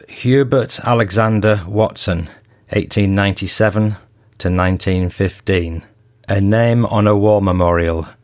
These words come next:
Saint Edmund's Churchyard, Wootton Bridge. A tribute to Rifleman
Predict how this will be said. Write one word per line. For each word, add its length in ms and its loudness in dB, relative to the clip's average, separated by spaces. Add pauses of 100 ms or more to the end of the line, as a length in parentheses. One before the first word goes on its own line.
Saint 340 -4
Edmund's 460 0
Churchyard, 840 -2 (400)
Wootton 500 -2
Bridge. 560 -4 (400)
A 80 -10
tribute 680 0 (320)
to 120 -6
Rifleman 680 0